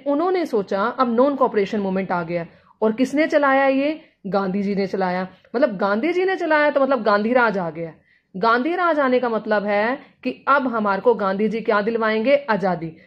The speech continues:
उन्होंने गांधी राज का मीनिंग इस तरीके से लिया कि अब हमें आज़ादी मिलने वाली है, अब हमें आज़ादी मिलने वाली है, तो हम इस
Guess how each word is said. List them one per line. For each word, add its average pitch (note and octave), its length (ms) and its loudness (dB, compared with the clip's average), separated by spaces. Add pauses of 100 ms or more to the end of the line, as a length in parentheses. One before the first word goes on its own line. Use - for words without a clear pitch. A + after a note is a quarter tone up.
(200)
उन्होंने E4 680 4
गांधी A3 340 2
राज A3 240 2
का A#3 100 -4
मीनिंग A3 280 -2
इस C4+ 140 -6
तरीके A3+ 320 2
से A3 140 0
लिया G3+ 280 0
कि B3+ 140 0
अब A3 120 6
हमें A3 200 2
आज़ादी A3+ 640 0 (240)
मिलने C4 300 4
वाली G#3+ 280 0
है, C4 240 0 (280)
अब C4 120 2
हमें C#4+ 260 0
आज़ादी G#3+ 360 0
मिलने C#4+ 280 2
वाली G#3+ 220 2
है, A3+ 80 2
तो A#3+ 140 2
हम A#3 180 -2
इस - 240 -12